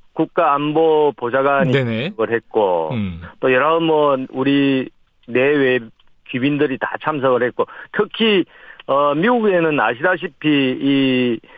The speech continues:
Speaker 1: 어, 전쟁 영웅들, 또 베테랑들, 이런 분들의 목소리가 아주 강한 나라입니다.
Speaker 2: 네.
Speaker 1: 근데 그런 분들이 뭐 수천 명이 참석을 했으니까,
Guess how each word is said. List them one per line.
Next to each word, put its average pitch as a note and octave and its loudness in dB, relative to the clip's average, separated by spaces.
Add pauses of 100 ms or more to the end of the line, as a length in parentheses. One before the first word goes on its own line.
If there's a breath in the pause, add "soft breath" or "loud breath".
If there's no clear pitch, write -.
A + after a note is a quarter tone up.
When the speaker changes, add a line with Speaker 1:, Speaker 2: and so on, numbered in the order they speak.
(180 loud breath)
Speaker 1:
어, A#2+ 2 (100)
전쟁 C#3+ -2
영웅들, C3+ 0
또 B2+ 0
베테랑들, D3 0
이런 A3+ 0
분들의 F#3 0
목소리가 C3 -2
아주 A3 -2
강한 C3+ -2
나라입니다. C3 0
Speaker 2:
네. B2 -4 (680 soft breath)
Speaker 1:
근데 G3+ 2
그런 G3+ 0
분들이 F#3 0
뭐 F3 2 (100)
수천 A#3 -2
명이 A#3+ 4
참석을 D3+ 0
했으니까, A#2+ 0